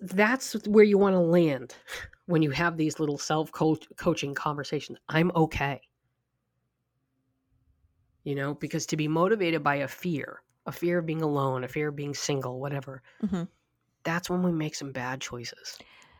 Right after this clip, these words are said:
Speaker 2: Yep. We see that sometimes in letters.
Speaker 1: Yes, we do, Sarah. <laughs>
Speaker 2: <laughs>
Speaker 1: We certainly do.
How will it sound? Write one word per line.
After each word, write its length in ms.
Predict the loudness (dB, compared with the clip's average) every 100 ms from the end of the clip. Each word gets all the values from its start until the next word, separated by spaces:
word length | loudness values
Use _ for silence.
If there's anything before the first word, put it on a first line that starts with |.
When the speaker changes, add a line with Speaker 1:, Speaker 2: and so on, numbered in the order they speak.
| _ _ -6
Speaker 2:
Yep. 340 | -2 -2 -4 -12 _ _ -20 _ _ _ _ _ _ _ _ _ _ -4
We 80 | -2
see 200 | 2 4
that 200 | 4 4
sometimes 440 | 4 6 6 6
in 100 | 2
letters. 480 | 2 2 2 -2 -12 -14 _ _ _ _
Speaker 1:
Yes, 280 | -4 -2 -2
we 120 | -2
do, 600 | -4 2 6 8 8 6
Sarah. 640 | 4 0 2 4 8 8 6 -2
<laughs> 260 | 0 0 -2
Speaker 2:
<laughs> 200 | -6 0
Speaker 1:
We 440 | 2 4 4 2
certainly 960 | 0 -6 -10 -12 -10 2 2 4 2 4
do. 520 | 4 4 4 0 -4